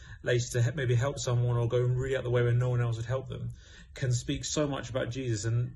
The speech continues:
you know, they can ask, like, "Why do you do that?" And that gives us such a great opportunity to send all that praise back to God. And that's something that I've been really, um,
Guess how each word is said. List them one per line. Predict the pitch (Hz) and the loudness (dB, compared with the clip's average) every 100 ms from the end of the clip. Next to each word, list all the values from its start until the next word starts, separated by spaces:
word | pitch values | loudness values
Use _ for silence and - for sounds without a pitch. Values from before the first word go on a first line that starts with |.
| - | -4
you | 143 | 2
know, | 123 | 4
they | |
can | 117 131 | 4 0
ask, | 139 120 | -4 -4
like, | 123 | -2
"Why | 113 120 | 2 2
do | 120 | 2
you | 120 | 0
do | 151 | -2
that?" | - - - - - - - | -2 -8 -12 -18 -18 -14 -2
And | 139 | 0
that | 165 | 2
gives | 147 147 | 0 -4
us | 127 | -4
such | 160 | -6
a | 123 | -4
great | 151 | -4
opportunity | 139 120 117 143 123 120 | -4 -6 -6 -6 -4 -6
to | 104 117 117 117 - - | -4 0 0 -2 -10 -8
send | - 143 131 | -2 0 0
all | 131 | -2
that | 127 131 | -4 -4
praise | - 127 117 | -2 0 0
back | 123 120 | -2 -4
to | |
God. | 117 131 - - - - - - - | 4 6 6 4 -16 -18 -16 -16 -2
And | 127 123 120 - - - - - | 0 2 2 0 -10 -20 -20 -4
that's | 170 160 | 0 0
something | 151 131 | -2 0
that | |
I've | 131 127 | -2 0
been | 123 | -2
really, | 123 123 117 120 - - - | 0 0 -2 -4 -12 -16 -2
um, | 127 113 107 107 117 | 2 2 0 -6 -10